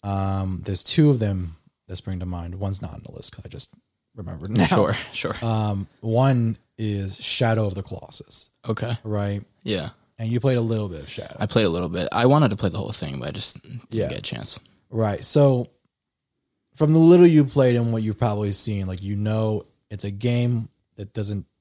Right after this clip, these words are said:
Speaker 1: tell you a lot.
Speaker 2: Yeah.
Speaker 1: It's very, like,
Speaker 2: It does not. It does not tell you anything from, from where I got.
Speaker 1: Yeah. The only gist is you go to the Forbidden Lands to save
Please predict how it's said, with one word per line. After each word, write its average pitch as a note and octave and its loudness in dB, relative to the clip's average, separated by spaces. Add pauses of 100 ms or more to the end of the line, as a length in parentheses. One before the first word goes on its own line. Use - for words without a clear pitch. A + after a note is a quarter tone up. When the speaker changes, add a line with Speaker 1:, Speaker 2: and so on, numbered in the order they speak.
(380)
Speaker 1:
tell - -10
you - -16
a - -20
lot. G1+ -20 (340)
Speaker 2:
Yeah. C#2 -4 (240)
Speaker 1:
It's F#2 -12
very, A2+ -2
like, G2+ -2
Speaker 2:
It G2 -2
does G2+ -2
not. G2 -4
It - -10
does G#2+ -6
not F#2+ -4
tell F2 -4
you - -6
anything F#2+ -8 (160)
from, E2+ -4
from F#2 -4 (100)
where F2+ 0
I E2+ -2
got. C#2+ -4
Speaker 1:
Yeah. A2+ -2
The G#2 -6
only D3 4
gist A#2+ 0 (120)
is G#2+ -2 (100)
you A#2+ -4
go C#3 2
to C3+ -2
the A#2 -4
Forbidden A#2 -2
Lands F#2+ -4 (720)
to G#2 -2
save G#2+ -2